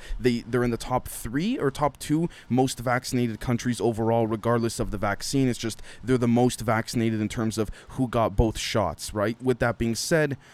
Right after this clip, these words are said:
look, if they wanna close down their country again, let 'em do it. And I will be reporting later on in this report about a mysterious infection that is spreading throughout Israel as well. So,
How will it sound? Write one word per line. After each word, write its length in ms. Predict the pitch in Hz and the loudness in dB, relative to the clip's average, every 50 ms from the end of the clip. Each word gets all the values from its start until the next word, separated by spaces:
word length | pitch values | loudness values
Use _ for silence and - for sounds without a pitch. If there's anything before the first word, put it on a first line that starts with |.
| - - | -12 -2
look, 340 | 117 131 139 120 - - - - - - - - - - | 2 4 4 4 2 -4 -16 -20 -20 -20 -20 -20 -6 -6
if 100 | - - | -4 4
they 80 | - 147 | 6 6
wanna 240 | 143 143 151 151 | 8 8 6 6
close 240 | 143 - 151 147 135 | 4 4 2 0 2
down 160 | - 139 135 | 4 4 4
their 100 | 131 127 | 4 2
country 300 | 127 - 147 139 127 - | 2 2 0 0 0 0
again, 220 | 135 123 127 123 120 | 0 0 2 2 2
let 100 | 123 120 | 2 2
'em 120 | 117 110 | 2 2
do 200 | 104 117 135 135 | 2 4 6 6
it. 140 | 127 123 - | 6 4 4
And 380 | - 110 117 113 113 113 104 - - | 0 -2 0 2 2 0 0 -2 -2
I 140 | - 113 117 | 0 0 2
will 200 | 113 120 127 120 | 4 4 4 4
be 120 | 127 127 | 4 2
reporting 500 | 123 113 104 - - 127 123 120 117 113 | 2 2 0 0 2 2 2 2 2 2
later 240 | 110 113 110 110 107 | 2 2 2 2 2
on 120 | 110 110 | 2 2
in 80 | 110 104 | 2 0
this 160 | 107 - - | -2 -2 -4
report 320 | 117 98 - - 120 113 | -6 -6 -2 -2 0 0
about 200 | 98 104 117 113 | 2 2 2 2
a 40 | 110 | 2
mysterious 720 | 107 104 101 - - - 123 127 123 120 117 110 101 - - | 2 0 -2 -4 -4 -2 0 0 2 2 0 -2 -4 -4 -4
infection 540 | 113 113 - - 131 123 - - - 123 | -4 -6 -2 -2 -4 -4 -2 -2 -2 -2
that 100 | 113 110 | 0 0
is 80 | 107 - | -2 -2
spreading 340 | - - - 113 113 117 117 | -4 -4 -2 -2 0 0 -2
throughout 280 | - - 120 113 - | -2 -2 -2 0 0
Israel 400 | - 113 104 107 113 110 104 101 | -2 -4 -4 -2 0 2 2 2
as 140 | 101 92 - | 0 -2 -4
well. 300 | 107 101 117 117 107 98 | -4 0 0 2 2 0
So, 380 | 92 - - - 113 104 101 | -2 -4 -2 0 2 2 0